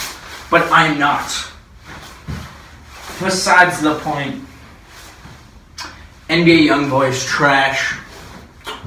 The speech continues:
I got, this is what I think of him. Hmm? Mm-mm. Yeah, trash. Then it, mm. Let me stop.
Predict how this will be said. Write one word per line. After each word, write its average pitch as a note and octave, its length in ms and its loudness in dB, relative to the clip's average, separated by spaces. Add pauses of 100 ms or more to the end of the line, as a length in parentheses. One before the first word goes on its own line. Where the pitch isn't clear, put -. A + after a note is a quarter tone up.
(140)
I B2+ 100 0
got, C#3 140 0
this E3 160 2
is F3+ 60 2
what F3+ 140 8
I F3+ 40 0
think G3 160 0
of F3 320 -4 (440)
him. E3+ 280 -4 (600)
Hmm? F3 60 -8
Mm-mm. G3 520 0 (3750)
Yeah, E3 440 4
trash. - 600 4 (1200)
Then C#3 340 0
it, F3 400 -2
mm. G3 580 -12 (920)
Let A3 140 -6
me - 60 -6
stop. - 360 -12